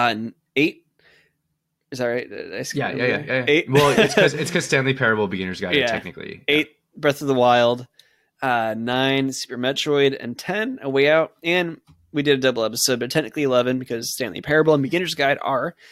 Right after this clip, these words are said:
Speaker 1: separate games.
Speaker 2: Okay.
Speaker 1: Now, Lucas, and for the audience, Lucas and I have both compiled our top three games of the year that we played on this podcast. Neither of us have shared this with one another.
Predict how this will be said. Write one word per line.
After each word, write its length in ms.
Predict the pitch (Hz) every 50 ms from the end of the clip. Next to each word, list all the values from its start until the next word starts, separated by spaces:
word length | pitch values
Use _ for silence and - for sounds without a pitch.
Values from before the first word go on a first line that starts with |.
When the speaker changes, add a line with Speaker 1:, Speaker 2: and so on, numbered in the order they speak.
| - _ _ _
Speaker 1:
separate 320 | - - 113 - - -
games. 520 | 139 139 139 135 104 - - - - - - _ _ _ - - - - - - - _ _ _ _ _ -
Speaker 2:
Okay. 260 | - - 123 110 -
Speaker 1:
Now, 80 | - 175
Lucas, 560 | 190 202 220 214 - 156 - - - - - - - - - - - _ _ _ _ _ _ _ _ _ _
and 80 | 147 147
for 80 | -
the 100 | 190 185 180
audience, 540 | 156 147 135 107 101 87 - - - - - - - - _
Lucas 300 | - 160 185 - 202 -
and 80 | - 190
I 40 | 175
have 140 | 160 147 135
both 440 | 143 151 151 156 147 - - - _
compiled 580 | - 160 147 147 139 131 127 127 131 135 147 - _ _ _ _ _ _ _ _ _ _ _ _ _ - -
our 80 | 160
top 180 | - 143 135 -
three 140 | - 135 127
games 240 | 120 120 120 117
of 20 | 123
the 80 | 120
year 260 | 120 135 139 123 170 - _ _ _ _ _ _ _ _ _ _ _ _ _ _ _
that 80 | -
we 100 | 104 117
played 220 | 113 - - 120 110
on 60 | 110
this 100 | 113 -
podcast. 520 | - 120 113 - - - - - - - - _ _ _ _ _ _ - - - - - _ _ _ _ _ _ -
Neither 280 | 151 160 175 175 190
of 140 | 185 165 156
us 240 | 165 170 190 190 -
have 160 | - - 147 147
shared 220 | - - 151 147
this 160 | 147 143 143
with 140 | 190 - -
one 100 | 151 139
another. 360 | 127 120 110 101 69 - 139